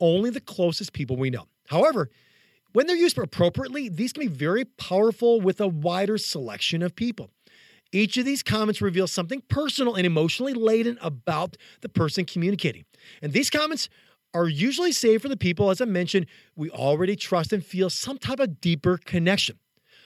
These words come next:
So here's a key question. When is gut level communication appropriate in a business setting? If your job has you come back to the same place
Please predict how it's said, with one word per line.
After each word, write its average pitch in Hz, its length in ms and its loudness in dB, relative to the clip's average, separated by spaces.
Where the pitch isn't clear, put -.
So - 120 -2
here's 294 120 0
a - 40 -4
key 240 120 -2
question. - 360 0
When 208 420 2
is 247 120 -2
gut 196 220 -2
level 185 200 0
communication 202 640 0
appropriate 214 540 0
in 175 140 0
a 214 60 2
business 147 460 -2
setting? 277 320 -2
If 156 80 -10
your 349 140 2
job 220 320 2
has 180 400 0
you 202 160 0
come 226 220 -2
back 151 340 -2
to - 80 -8
the 202 80 -4
same 202 300 0
place 147 300 0